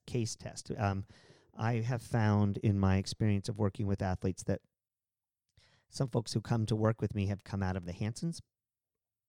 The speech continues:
um, program. They're, they're using their online platform, and that platform,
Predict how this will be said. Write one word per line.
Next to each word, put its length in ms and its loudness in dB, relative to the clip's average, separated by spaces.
um, 380 0
program. 420 -4
They're, 360 2
they're 200 0
using 300 -2
their 140 2
online 440 0
platform, 460 -2
and 160 4
that 260 -2
platform, 720 0